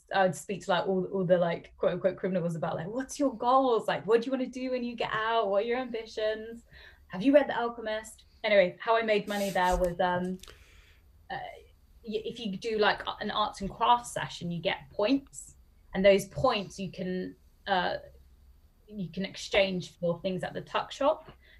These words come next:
So, um, or, or you can, you know, do morning workouts, uh, with, like, these drill sergeants, uh, and then you get points, and then you can exchange at the tuck shop. So I racked up all my points doing all these super fun activities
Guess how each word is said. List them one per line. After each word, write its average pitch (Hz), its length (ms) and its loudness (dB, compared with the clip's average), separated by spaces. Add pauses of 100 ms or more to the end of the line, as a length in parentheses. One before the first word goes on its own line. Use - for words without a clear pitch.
So, 185 420 6 (440)
um, 185 280 0
or, 208 160 2
or 202 160 2
you 196 160 -2
can, 185 180 -8
you 180 120 -4
know, 175 180 -2
do 196 200 -6
morning 202 460 2
workouts, 208 920 2 (180)
uh, 170 420 0 (480)
with, 185 220 -6
like, 196 180 4
these 185 200 -4
drill 208 260 2
sergeants, 180 720 2 (280)
uh, 185 200 6
and 202 120 4
then 196 120 0
you 196 100 -2
get - 220 2
points, 381 560 2
and 190 180 4
then 196 160 6
you 208 100 -2
can 202 140 -6
exchange 190 380 -4
at 196 80 2
the 269 120 -6
tuck 311 220 0
shop. - 320 2
So 202 140 4
I 185 600 8
racked 208 460 0
up 220 140 -2
all 214 100 -2
my 202 140 0
points 202 480 -2
doing 196 140 -2
all 185 100 -4
these 185 200 -6
super 254 300 -6
fun 202 180 -4
activities 185 880 -4